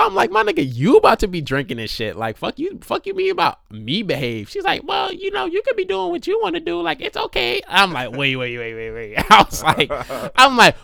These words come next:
Speaker 1: "Hold up."
Speaker 2: Wow.
Speaker 1: I'm like, "What you about to be doing? Fuck you mean
Speaker 2: Right,
Speaker 1: I
Speaker 2: right,
Speaker 1: could do?"
Speaker 2: right after she said behave, she was like, "Well, you know what? You could do what you wanna do." <laughs> Like, what?
Speaker 1: I'm like, "Fuck you about to be doing?"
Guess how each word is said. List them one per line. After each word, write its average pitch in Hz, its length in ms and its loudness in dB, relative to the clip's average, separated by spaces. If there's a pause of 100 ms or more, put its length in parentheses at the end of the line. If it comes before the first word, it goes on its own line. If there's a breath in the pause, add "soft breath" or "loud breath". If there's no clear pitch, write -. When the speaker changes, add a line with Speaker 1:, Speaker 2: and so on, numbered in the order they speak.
Speaker 1:
"Hold 165 480 8
up." 143 240 6 (320)
Speaker 2:
Wow. 92 240 -16
Speaker 1:
I'm 185 160 8
like, 196 160 8
"What 226 200 8
you 311 80 2
about 262 180 10
to 247 100 0
be 208 120 2
doing? 175 260 6
Fuck 339 200 2
you 254 80 -4
mean 269 260 2
Speaker 2:
Right, 147 60 2
Speaker 1:
I 170 160 10
Speaker 2:
right, 196 60 6
Speaker 1:
could 175 140 4
do?" 175 180 4
Speaker 2:
right 165 140 0
after 160 200 -8
she 151 140 -12
said 139 240 -6
behave, 127 380 -8
she 160 80 -18
was 175 40 -14
like, 170 120 -14
"Well, 247 320 -18 (140)
you 240 100 -16
know 349 100 -12
what? 349 220 -16
You - 80 -18
could 220 100 -14
do 170 80 -12
what 147 160 -14
you 113 60 -14
wanna 107 160 -10
do." 117 180 -12
<laughs> 202 80 -6
Like, 120 300 -8
what? 220 260 -4 (100)
Speaker 1:
I'm 640 180 2
like, 523 160 2
"Fuck 554 220 0
you 554 220 -4
about - 140 6
to 247 80 -4
be 208 160 -2
doing?" 160 380 2